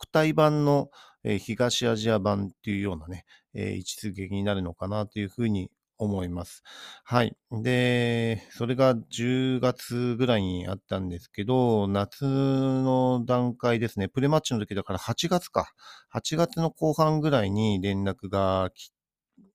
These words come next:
えー、一本電話がね、バスで遠征中に、えー、当日試合のね、えー、プレマッチで、えー、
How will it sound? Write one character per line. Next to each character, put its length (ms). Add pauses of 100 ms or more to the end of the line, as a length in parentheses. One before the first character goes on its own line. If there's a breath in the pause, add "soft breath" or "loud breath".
(160)
え 500
ー、 40
一 100
本 220
電 200
話 100
が 100
ね、 160 (340 loud breath)
バ 140
ス 100
で 160
遠 180
征 240
中 220
に、 260 (460 soft breath)
え 180
ー、 80
当 280
日 880
試 280
合 60 (340)
の 140
ね、 240 (680 soft breath)
え 100
ー、 20
プ 100
レ 80
マ 120
ッ 20
チ 180
で、 320 (420)
え 360
ー、 20